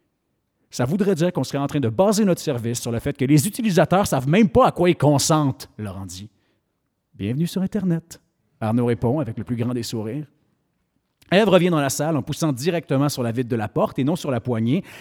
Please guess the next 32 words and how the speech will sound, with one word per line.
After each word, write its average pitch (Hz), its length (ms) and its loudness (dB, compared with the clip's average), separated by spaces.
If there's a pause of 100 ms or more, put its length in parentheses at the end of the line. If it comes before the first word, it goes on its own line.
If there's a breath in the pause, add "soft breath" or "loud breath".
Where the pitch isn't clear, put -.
laissant 147 260 0
une 127 140 -2
grosse 160 420 2
trace 147 260 -4
de 120 120 -2
gras 117 240 -2
sur 113 180 -6
le 107 80 -2
verre. 110 300 -6 (180 loud breath)
Elle 135 100 0
ferait 127 240 0
jamais 160 380 0
ça 110 380 -4
en 98 100 -6
temps 98 160 -6
normal. 90 400 -8 (640)
Mais 131 80 0
on 131 80 0
n'est 120 100 0
pas 113 120 -6
en 92 60 -8
temps 76 140 -12
normal. « 73 480 -14 (1600 soft breath)
Donc », - 340 0 (540)
je - 80 -18
dis, « - 200 -16 (560)
on 226 140 8
se 240 80 0
présente 262 300 0
comme 170 160 2
un 156 120 2
intermédiaire. 120 840 -2